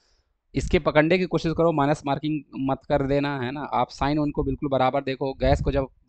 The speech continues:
द्वारा किया गया कार्य माइनस होता है, गैस को दी गई ऊष्मा को प्लस लेते हैं, तो यहाँ पे रिलेशन आपके पास निकल के आया कि Q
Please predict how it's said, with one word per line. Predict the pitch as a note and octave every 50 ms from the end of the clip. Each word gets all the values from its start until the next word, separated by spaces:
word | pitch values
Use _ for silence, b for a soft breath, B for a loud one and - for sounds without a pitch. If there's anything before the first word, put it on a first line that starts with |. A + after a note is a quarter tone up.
| _ -
द्वारा | B2+ B2 C3 C#3
किया | C#3 - C#3 C#3 C3+
गया | C3 C3+ B2+
कार्य | C3 B2+ B2+ B2+ A#2
माइनस | A#2 B2 C3+ - -
होता | B2+ - - A#2+
है, | A#2+ A#2+
गैस | A#2 B2 B2+ -
को | - - C3 B2
दी | - B2 C3+ C3
गई | C#3 C3
ऊष्मा | A#2+ B2 - - C3 B2+
को | - - B2
प्लस | - - C3 C3+ - -
लेते | B2 B2 - - A#2
हैं, | A2+ A2 A2+ - _ _ b b b b b b b b b _ -
तो | B2+
यहाँ | B2 B2+ B2+ C#3+ D3+
पे | - D#3
रिलेशन | C3+ C3+ C3+ - - C#3+
आपके | C#3 - -
पास | C3+ C#3 C#3 -
निकल | C3+ B2+ B2+ C3+ B2+
के | B2 - C3+
आया | D3
कि | D#3+ F3 -
Q | - - D3+ D3+ F3 A#3+